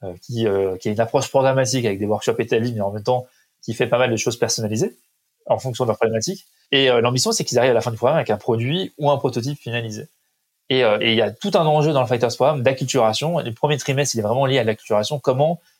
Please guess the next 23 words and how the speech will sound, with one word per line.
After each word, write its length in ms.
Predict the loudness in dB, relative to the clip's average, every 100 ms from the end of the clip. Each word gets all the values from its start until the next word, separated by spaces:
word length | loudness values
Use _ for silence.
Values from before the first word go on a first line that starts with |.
| _
notamment 240 | -4 -2 0
par 120 | 0
rapport 200 | 2 0
à 80 | 0
tous 80 | -2
les 80 |
mots 120 | -4 -4
bizarres 280 | 0 0
que 40 | 0
je 40 |
prononce 260 | -6 -8 -10
depuis 180 | -12 -8
le 40 |
début, 240 | -4 -4
comment 240 | -2 0 0
j'arrive 320 | 2 2 2
à, 80 | 0 -4 _ _ _ -4
à 120 | -2
familiariser 600 | 2 2 4 2 2 2
avec 200 | 2 0
cet 160 | -4 -6
écosystème 320 | -4 -4 -4
startup. 420 | -4 -2 0 0